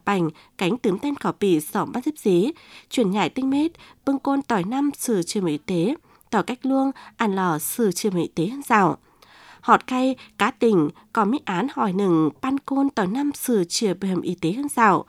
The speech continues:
Ăn lò tổ số tỏi năm khu cảm quyết dùng của các chúng mũ chính trị, nhất là khu gánh trả không gánh bảo hiểm y tế. Cuồng nạp viện, đi tần con dần tỏi năm sự chia bảo hiểm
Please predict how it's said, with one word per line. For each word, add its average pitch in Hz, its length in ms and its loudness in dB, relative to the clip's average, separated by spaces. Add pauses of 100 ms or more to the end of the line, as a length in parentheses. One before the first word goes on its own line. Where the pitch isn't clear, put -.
(420)
Ăn 214 360 2
lò 208 220 -2
tổ 196 200 -4
số 175 260 -4
tỏi 202 180 -4
năm 277 180 -2
khu 208 80 -2
cảm 190 220 -4
quyết 320 160 -4
dùng 196 260 0
của 185 120 -6
các 175 200 -6
chúng 180 160 0
mũ 226 100 0
chính 233 180 -4
trị, 226 340 2 (300)
nhất 320 180 -2
là 208 120 4
khu - 120 -8
gánh 208 180 -2
trả 196 200 0
không 175 160 -4
gánh 262 200 -4
bảo 208 100 0
hiểm 180 180 2
y 185 120 0
tế. 180 360 0 (400)
Cuồng 208 180 2
nạp 185 160 -4
viện, 185 200 2 (280)
đi 320 80 4
tần 185 240 0
con 285 180 -4
dần 185 240 -2
tỏi 190 220 -2
năm 285 280 0
sự 214 280 0
chia 175 300 -2
bảo 190 180 -6
hiểm 185 200 -2